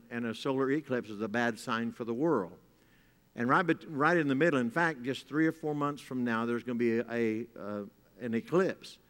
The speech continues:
that, uh, that comes just, just, uh, before the third blood moon happens.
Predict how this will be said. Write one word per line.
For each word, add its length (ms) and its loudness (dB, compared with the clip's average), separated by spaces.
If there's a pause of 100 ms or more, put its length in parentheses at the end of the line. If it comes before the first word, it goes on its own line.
(680)
that, 280 0 (160)
uh, 320 -2 (120)
that 260 -4
comes 420 -2
just, 400 -4 (120)
just, 420 -6
uh, 280 0 (220)
before 560 2
the 120 -4
third 340 -2
blood 180 0
moon 240 -2
happens. 580 -6